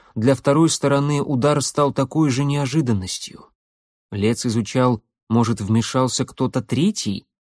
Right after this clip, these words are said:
но ни третьей, ни четвертой стороны, похоже, тоже не осталось.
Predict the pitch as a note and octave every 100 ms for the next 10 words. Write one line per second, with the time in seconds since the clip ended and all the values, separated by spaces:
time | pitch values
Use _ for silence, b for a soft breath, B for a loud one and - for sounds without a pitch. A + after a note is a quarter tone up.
0 | _ A2 B2+ F#3 G#3 D3 D#3 E3 - D3+
1 | B2+ D3 - A#2 A2+ D3+ B2+ D3 - C#3
2 | C#3 C#3 C#3+ C3 _ _ _ - A#2+ -
3 | D3 C#3 C#3 E3 A2 G#2 F#2+ F#2+ - G2+
4 | D#2 - - -